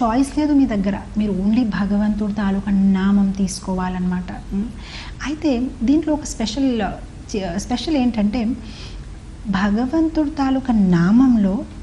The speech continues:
and భగవంతుడిలో ఎటువంటి తేడా లేదన్నమాట. So, ఎప్పుడైతే మనం భగవంతుడి తాలూకా నామం తీసుకుంటున్నామో భగవంతుడు స్వయంగా అక్కడ ఉన్నారు. దాని అర్థం ఏంటంటే మనం ప్రతిరోజు జన్మాష్టమి సెలబ్రేట్ చేసుకోవచ్చు.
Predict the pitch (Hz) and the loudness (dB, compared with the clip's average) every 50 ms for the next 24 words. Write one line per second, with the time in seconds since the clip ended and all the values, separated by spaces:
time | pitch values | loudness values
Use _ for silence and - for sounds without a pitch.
0 | - - 240 254 247 196 - - - 202 196 226 254 294 277 269 - - 214 185 | -4 0 2 2 2 2 0 0 0 2 2 2 4 4 4 4 4 2 0 0
1 | 190 202 262 - - - 226 - 285 277 277 269 269 262 - 208 190 185 196 233 | 0 0 -2 -4 -4 -6 -4 0 2 2 2 2 2 0 0 -2 0 0 0 0
2 | 240 214 196 180 180 170 170 165 170 - - - - - - - - - - - | 0 0 0 0 0 -2 -2 -4 -6 -6 -8 -12 -12 -12 -12 -12 -12 -14 -14 -14
3 | - - - 285 254 254 226 202 208 - - 262 285 294 294 320 311 294 277 254 | -8 -4 0 2 2 4 4 2 0 0 -2 0 0 0 2 4 4 6 6 4
4 | 220 185 190 208 202 226 254 269 269 277 254 - 247 226 226 233 247 233 254 226 | 4 2 2 2 2 4 2 2 2 0 -2 -2 0 0 0 0 -2 0 2 4
5 | 208 202 190 196 214 233 254 262 254 - 233 226 226 - - 254 240 226 - 233 | 4 4 4 2 2 4 4 4 4 2 0 -2 -2 -2 -2 -2 -2 0 0 0
6 | 220 214 208 208 208 214 233 277 311 302 - - 180 202 190 180 196 196 208 247 | 0 0 2 2 2 2 4 2 2 0 0 -2 -2 -2 0 0 -2 0 2 2
7 | 262 262 - 277 269 285 277 - - - 214 196 202 214 247 277 294 320 302 285 | 2 2 2 2 0 0 0 -2 -4 -2 0 0 2 2 4 2 4 2 2 0
8 | 285 247 226 202 208 220 262 302 294 269 220 202 202 - - - - - - - | 0 0 2 2 2 2 2 0 0 -2 -2 -4 -6 -8 -12 -12 -12 -12 -12 -14
9 | - - 208 226 233 214 196 180 175 214 277 294 285 262 254 247 233 220 208 254 | -12 -4 0 2 4 4 4 4 4 4 4 6 6 4 4 4 2 0 2 4
10 | 269 277 269 254 240 208 214 208 190 - 269 277 311 330 311 285 277 285 269 269 | 6 6 6 6 4 4 2 2 2 2 2 2 2 2 0 0 4 6 6 6
11 | 277 269 269 - 277 269 247 240 226 202 220 226 214 - 214 196 202 - - 180 | 6 6 4 2 0 0 2 0 0 0 0 -2 -2 0 -2 -2 -2 -4 -6 -6
12 | 175 175 - - | -6 -6 -8 -10